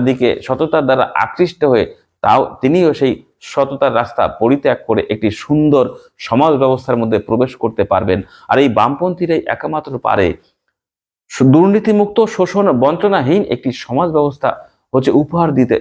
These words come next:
যার মধ্য দিয়ে মানুষ তাদের মৌলিক চাহিদাগুলো পূরণ করতে পারবে, সুখ স্বাচ্ছন্দ্যে বসবাস করতে পারবে, যেখানে থাকবে না উঁচু নিচুর ভেদাভেদ। সেই কারণে মানুষ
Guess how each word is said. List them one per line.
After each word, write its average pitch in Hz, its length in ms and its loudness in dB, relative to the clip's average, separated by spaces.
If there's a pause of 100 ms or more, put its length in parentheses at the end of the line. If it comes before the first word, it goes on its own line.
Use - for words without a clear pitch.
(120)
যার 95 260 0
মধ্য 156 280 -6
দিয়ে 117 240 2 (500)
মানুষ 120 360 2 (360)
তাদের 120 260 2 (500)
মৌলিক 185 520 4 (180)
চাহিদাগুলো 135 540 0 (140)
পূরণ 156 320 -2
করতে 135 280 -2
পারবে, 107 320 -2 (160)
সুখ 165 320 -4
স্বাচ্ছন্দ্যে 117 540 -2 (380)
বসবাস 160 460 -2
করতে 110 300 -2
পারবে, 104 320 0 (340)
যেখানে 170 300 2
থাকবে 156 340 0
না 185 100 0 (120)
উঁচু 165 280 0
নিচুর 147 280 -2 (180)
ভেদাভেদ। 107 480 0 (1400)
সেই 123 260 2
কারণে 131 400 2
মানুষ 110 240 0